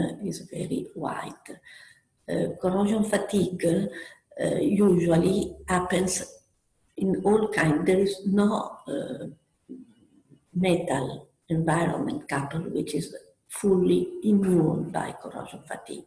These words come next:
because the cyclic stress breaks any kind of passivation, and from the little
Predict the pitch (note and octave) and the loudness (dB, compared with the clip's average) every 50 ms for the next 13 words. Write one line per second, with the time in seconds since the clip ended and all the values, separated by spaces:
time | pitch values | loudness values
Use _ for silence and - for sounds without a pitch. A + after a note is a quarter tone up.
0 | - - - C#3 - - D#3 D3+ D#3+ - - D#3+ - - - - G#3+ G#3+ G#3+ - | -12 -12 -12 -10 -8 -6 -6 -6 -6 -8 -8 -4 -4 -4 -2 -2 -4 -4 -4 -6
1 | E3+ - - - - - - - - - - - - - - - - - - - | -8 -8 -6 -6 -8 -8 -8 -12 -14 -12 -10 -10 -12 -12 -12 -18 -20 -20 -20 -20
2 | _ _ F3 F3+ F3 E3 E3 - E3 - - - - - - E3 D3+ F3+ - - | _ _ 0 2 2 4 4 2 2 0 -4 -6 -8 -8 -4 -2 0 0 -2 -2
3 | - - - - - - - - - - - - - - _ - D3+ D3 - - | -4 -6 -6 -6 -6 -8 -6 -6 -6 -8 -8 -12 -18 -20 _ -8 -6 -4 -2 -2
4 | - - - - E3+ F3 - - F3+ F3 F#3 G3+ G#3+ - - - - - - - | 0 0 2 2 2 0 0 -2 -2 -2 0 0 -2 -4 -6 -10 -18 -20 -20 -20
5 | - _ _ _ _ F#3 E3+ E3+ F3+ F3+ F3+ F#3 - - - - - - - _ | -20 _ _ _ _ 0 2 4 4 4 4 2 0 -2 -4 -10 -14 -18 -20 _
6 | _ _ _ _ _ _ - - - G3 F#3+ F3 E3+ E3 E3 E3 D#3+ D#3+ F3+ F3 | _ _ _ _ _ _ -10 -6 -2 0 2 2 2 2 2 0 0 2 4 4
7 | F#3 G3 F3 - - - D3+ C#3 C3 - - - | 4 4 2 2 0 -2 0 0 -2 -2 -6 -10